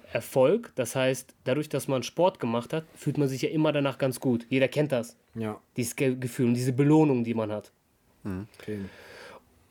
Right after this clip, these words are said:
Speaker 1: Und das gibt ja auch immer in dem Moment, dass man sagt, "Ah, vorher hatte ich keinen Bock, jetzt habe ich das geschafft." Das heißt, man hat eine Herausforderung bewältigt und wurde ja damit belohnt, dass man sich danach gut fühlt.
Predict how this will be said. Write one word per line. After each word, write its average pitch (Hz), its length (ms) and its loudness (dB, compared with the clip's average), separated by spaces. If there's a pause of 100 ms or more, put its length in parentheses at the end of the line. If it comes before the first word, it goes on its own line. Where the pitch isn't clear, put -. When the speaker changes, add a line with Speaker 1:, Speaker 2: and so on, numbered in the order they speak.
(140)
Speaker 1:
Und 139 160 -2
das 151 100 4
gibt 156 160 0
ja 156 120 6
auch 147 100 4
immer 160 140 4
in 151 80 6
dem 151 80 6
Moment, 156 160 4
dass 143 80 0
man 143 80 0
sagt, 139 200 0
"Ah, 143 200 -2
vorher 151 320 -2
hatte 143 100 -6
ich - 80 -14
keinen 131 180 -2
Bock, 156 160 0
jetzt 147 140 -2
habe 139 80 -2
ich 131 80 -8
das 135 180 -2
geschafft." 156 420 0
Das 139 100 -2
heißt, 135 120 -4
man 139 120 2
hat 131 80 -2
eine 131 100 0
Herausforderung 123 560 0
bewältigt 127 420 -2
und 120 120 -4
wurde 131 160 2
ja 120 80 2
damit 117 260 -2
belohnt, 127 260 0
dass 123 120 -2
man 127 80 0
sich 117 100 -6
danach 117 220 -2
gut 135 180 -4
fühlt. - 320 -10